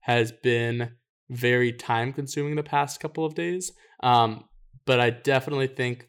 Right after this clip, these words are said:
the fact that, I mean, Gio more so than me definitely, like, has gone and, like, watched the courses, read the books, like, gone to the conferences. And I think that is just a testament for make sure you're prepared for when the opportunity does come, 'cause you'll have a lot of resources and learnings to go and pull from.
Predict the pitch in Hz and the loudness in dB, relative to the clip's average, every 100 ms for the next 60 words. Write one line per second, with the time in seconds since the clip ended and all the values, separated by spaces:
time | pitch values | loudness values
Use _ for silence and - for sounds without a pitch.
0 | - 123 - 120 117 - 120 113 113 - | -14 -10 -2 0 0 -4 -4 -2 -4 -8
1 | _ 123 113 117 127 127 117 117 117 113 | _ -8 -8 -6 0 2 2 -2 -2 -4
2 | 113 113 113 117 117 - 117 113 113 - | -4 -6 -6 -4 -6 -6 -8 -8 -10 -14
3 | _ 117 117 117 120 113 113 110 110 120 | _ -6 -4 -4 0 0 0 -4 -8 -6
4 | 113 - 135 - 147 151 123 117 120 135 | -6 -6 -6 -2 -2 -2 -6 -6 -6 -4
5 | 123 - - 120 113 113 - 117 117 120 | -4 -4 -10 -6 -6 -8 -10 -6 -4 -6
6 | 120 123 120 117 127 117 120 123 - _ | -4 -4 -4 -12 -10 -8 -6 -6 -8 _
7 | _ - 123 120 131 131 123 117 - 117 | _ -10 2 4 4 2 -6 -6 -4 -6
8 | - 120 117 - 117 113 113 117 120 117 | -4 -10 -10 -6 -4 -4 -8 -4 -4 -2
9 | 131 123 120 - 113 135 - 123 117 117 | -2 -2 -4 -6 -4 -4 -6 -8 -6 -8
10 | - 123 120 120 120 123 - 180 190 - | -8 -12 -10 -8 -6 -8 -8 -8 -8 -12
11 | _ - 131 131 120 120 117 120 120 117 | _ -8 -2 0 0 0 4 6 6 2
12 | 120 120 - 131 123 - 120 123 127 127 | -4 -6 -4 -4 -4 -2 0 -2 -4 -8
13 | 113 117 117 117 - 127 113 117 120 127 | -8 -8 -8 -10 -8 -6 -6 -2 -4 -2
14 | 165 170 | -2 -4